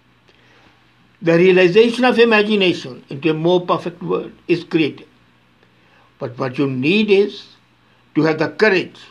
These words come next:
to be creative. And if you have the courage, what the proverb says, "World is your oyster."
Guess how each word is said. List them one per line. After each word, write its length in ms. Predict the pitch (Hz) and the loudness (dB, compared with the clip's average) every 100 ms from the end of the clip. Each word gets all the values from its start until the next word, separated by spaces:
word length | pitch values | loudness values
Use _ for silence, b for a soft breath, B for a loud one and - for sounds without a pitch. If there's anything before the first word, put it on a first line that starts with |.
| _ _ | _ _
to 100 | 165 | -4
be 120 | 160 151 | 0 0
creative. 520 | 151 143 127 - - _ b b b b b | -2 -4 -4 -10 -20 _ b b b b b
And 300 | 156 156 - | -6 -6 -4
if 180 | 247 208 | -4 0
you 120 | 226 | 0
have 100 | 220 | 0
the 120 | 202 | 0
courage, 440 | 180 185 143 127 - - - _ _ _ _ _ _ _ _ _ _ _ _ _ _ _ _ _ _ _ _ - | -2 -2 -4 -6 -14 -20 -20 _ _ _ _ _ _ _ _ _ _ _ _ _ _ _ _ _ _ _ _ -10
what 180 | 143 147 | -4 -2
the 80 | |
proverb 480 | 156 165 170 202 190 | 2 2 4 4 2
says, 420 | - 170 196 202 - _ - | 0 0 0 -4 -16 _ -20
"World 500 | 139 135 160 185 185 | -12 -2 0 2 2
is 60 | 185 | 0
your 200 | 185 185 | 0 0
oyster." 500 | 175 170 170 156 | 0 -2 -4 -10